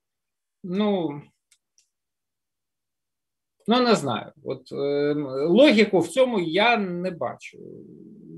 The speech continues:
Щось там десь в якихось головах працювало тоді, можливо, воно правильно, якби вони мені пояснили, але ніхто не пояснює. Значить, я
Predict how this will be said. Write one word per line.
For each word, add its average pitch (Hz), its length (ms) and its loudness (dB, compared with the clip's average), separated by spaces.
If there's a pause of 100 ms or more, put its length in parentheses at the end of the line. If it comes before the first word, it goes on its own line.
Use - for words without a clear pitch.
(100)
Щось 302 500 4
там 226 360 4
десь 185 540 -2
в - 20 -10
якихось 147 760 -2 (360)
головах 156 600 2
працювало 190 640 0
тоді, 143 840 -4
можливо, 160 480 0
воно 151 260 0
правильно, 165 580 0
якби 131 300 -4
вони 131 280 -6
мені 127 300 -8
пояснили, 131 720 -6
але 120 380 -8 (880)
ніхто 139 320 0
не 175 120 2
пояснює. 151 720 0 (1500)
Значить, 160 400 -2
я 214 1200 4